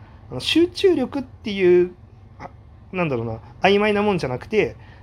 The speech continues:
もう体がそれのタイピングをやり続ける方が楽であるっていう、まあ、なんかそういうあれですよね。あの、状態に持っていくことで、あの、なんか原稿を書き続ける状態に自分をしてしまう。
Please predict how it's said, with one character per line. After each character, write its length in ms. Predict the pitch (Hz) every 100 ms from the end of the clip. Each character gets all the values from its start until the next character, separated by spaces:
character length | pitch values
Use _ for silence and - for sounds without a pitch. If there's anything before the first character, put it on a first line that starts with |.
| -
も 80 | 160
う 20 |
体 340 | - 302 330
が 300 | 320 302 135
そ 220 | 117 - 220
れ 100 | 220
の 140 | 240
タ 120 | -
イ 80 | 254
ピ 100 | 277
ン 60 | 277
グ 60 |
を 40 | 202
や 120 | 160
り 80 | 202
続 200 | - 254
け 80 | 277
る 60 |
方 80 | 180
が 100 | 131
楽 300 | 127 139 254
で 120 | 214
あ 100 | 135
る 100 | 120
っ 40 | 120
て 260 | - -
い 220 | 131 185
う、 100 | 127 - - - - - -
ま 80 | -
あ、 20 |
な 60 | 190
ん 20 |
か 80 | -
そ 280 | - 247 262
う 60 |
い 500 | 262 254 247 247 240
う 60 | 233
あ 100 | 220
れ 80 | 196
で 100 | 202
す 140 | 185 127
よ 100 | 117
ね。 240 | 113 120
あ 200 | - 123
の、 180 | 117 117
状 220 | 123 156
態 200 | 151 151
に 200 | 147 143
持 140 | 160 139
っ 20 |
て 300 | - - 143
い 60 | 147
く 60 |
こ 140 | - 226
と 140 | 294
で、 320 | 339 320 117 - - - - -
あ 220 | 143 139
の、 580 | 127 123 120 120 117 117 - - - -
な 80 |
ん 40 | 127
か 100 | 117
原 220 | 147 139
稿 160 | 139 131
を 40 |
書 80 | -
き 160 | - 180
続 200 | 202 208
け 100 | 220
る 80 |
状 200 | 127 131
態 120 | 123 113
に 60 |
自 160 | 117 117
分 360 | 117 123 120 - - -
を 80 |
し 140 | 190 -
て 80 | 131
し 120 | 139
ま 160 | 117
う。 100 | 156